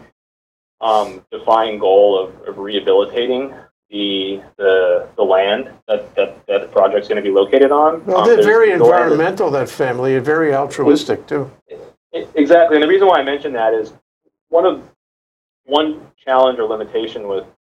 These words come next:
Speaker 1: with solar projects is you really do have to take it, they do take up a fair amount of, of, of space. Uh, so putting, putting solar up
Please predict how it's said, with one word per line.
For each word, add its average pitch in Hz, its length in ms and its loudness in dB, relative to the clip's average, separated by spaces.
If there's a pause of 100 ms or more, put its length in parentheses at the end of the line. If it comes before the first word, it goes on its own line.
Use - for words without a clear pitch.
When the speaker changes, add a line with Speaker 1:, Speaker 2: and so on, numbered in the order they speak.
Speaker 1:
with 101 160 -10
solar 113 260 4
projects - 360 0
is 110 80 -8
you 117 120 -6
really 127 220 4
do 113 160 -4
have 104 200 0
to - 120 -20
take 101 160 -8
it, - 180 -6
they 113 120 -2
do 127 200 -2 (160)
take 113 140 -2
up 104 80 -4
a 98 120 -2
fair 104 200 4
amount 95 260 -2
of, 87 180 -8 (200)
of, 90 200 -6 (120)
of - 140 -10
space. - 540 -6 (200)
Uh, 90 260 -10 (400)
so 107 240 2 (200)
putting, 147 360 -2 (300)
putting 160 200 -2
solar 135 380 6
up - 220 -4